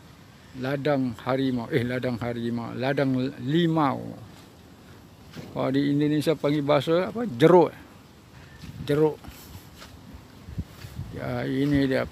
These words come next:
pentas. Tapi hiasan ini akan di-, dibongkar. Hanya diadakan pada tahun baru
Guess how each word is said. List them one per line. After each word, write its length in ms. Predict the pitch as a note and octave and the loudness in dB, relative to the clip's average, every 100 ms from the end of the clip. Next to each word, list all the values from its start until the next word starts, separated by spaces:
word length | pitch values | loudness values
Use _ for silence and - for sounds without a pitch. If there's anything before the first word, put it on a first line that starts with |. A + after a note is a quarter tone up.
| - | -4
pentas. 720 | C3+ C#3+ - C#3 - - - - - - - - - - - - - - | -2 0 2 2 0 -4 -2 4 4 4 2 -2 0 -2 -6 -8 -8 -6
Tapi 480 | - C#3 - D#3+ E3+ F#3+ - - - - - - | -2 0 2 2 2 0 -6 -16 -18 -18 -20 -10
hiasan 400 | C#3+ D#3 D3+ E3 | 0 2 4 2
ini 320 | D#3 D3+ D#3 C#3+ | 0 -2 -2 -2
akan 320 | C#3 D3+ C#3+ | 0 0 0
di-, 160 | C#3+ A#2+ | -2 -4
dibongkar. 800 | C3 B2 D#3 D#3 - E3 C3 G#2+ - - - - - - - - - - - - - C3+ | -4 2 4 4 2 4 4 0 -4 -6 -6 -10 -12 -14 -14 -16 -18 -20 -16 -14 -10 -4
Hanya 320 | C#3 D#3 D#3 - - - - - - - - - - - - - C3 | -2 0 -2 -4 -10 -16 -14 -14 -16 -18 -20 -20 -18 -18 -16 -10 -6
diadakan 1700 | C#3+ C#3+ C3+ D2+ - - - - - - - C3+ D3 C#3+ D3+ C#3+ | -4 -4 -6 -8 -12 -10 -8 -6 -8 -8 -4 0 2 4 4 4
pada 240 | C3 C#3 C#3 | 2 0 0
tahun 400 | - C#3+ D3 C3+ | 2 2 4 4
baru 320 | C#3+ D3 C#3 | 4 4 2